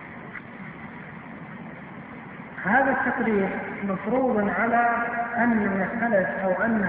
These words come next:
آيات الصفات تدخل بوجه ما في المتشابه.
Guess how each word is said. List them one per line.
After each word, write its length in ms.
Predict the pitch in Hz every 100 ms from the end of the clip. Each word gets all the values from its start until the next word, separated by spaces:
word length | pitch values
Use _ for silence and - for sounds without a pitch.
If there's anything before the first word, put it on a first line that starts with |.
| 175
آيات 240 | 190 226 240
الصفات 500 | 240 - 185 170 175 196 - - - - - - - - - - - - - 170 160 - - - -
تدخل 300 | 254 226 240
بوجه 500 | 202 202 233 208 202
ما 240 | 190 233
في 100 | 240
المتشابه. 560 | 233 220 185 - 147